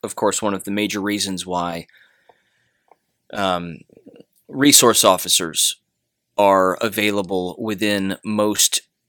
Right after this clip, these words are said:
school settings, although not in California because it's been outlawed, which again now by default means that every school in California is now more violent than it needs to be and less safe.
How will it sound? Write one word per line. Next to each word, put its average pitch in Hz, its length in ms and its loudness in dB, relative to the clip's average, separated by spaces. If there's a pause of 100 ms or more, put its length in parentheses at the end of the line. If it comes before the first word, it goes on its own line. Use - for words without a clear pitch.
(160)
school - 380 2
settings, 76 640 0 (320)
although 110 360 4
not 104 220 0
in 104 80 -8
California 117 680 0
because 104 320 -4
it's 98 140 -4
been 101 260 -4
outlawed, 92 520 0
which 95 340 -4
again 98 420 -2
now 92 280 -2
by 92 260 0
default 104 640 0
means 101 440 -6
that 92 220 -4
every 104 300 -2
school 107 380 2
in 95 100 -6
California 95 680 -2
is 92 200 -4
now 98 180 -2
more 95 240 -4
violent 98 640 -2
than 95 160 -8
it - 120 -10
needs 101 280 -2
to - 80 -6
be 90 260 -8
and 90 200 -6
less 85 180 -2
safe. - 480 0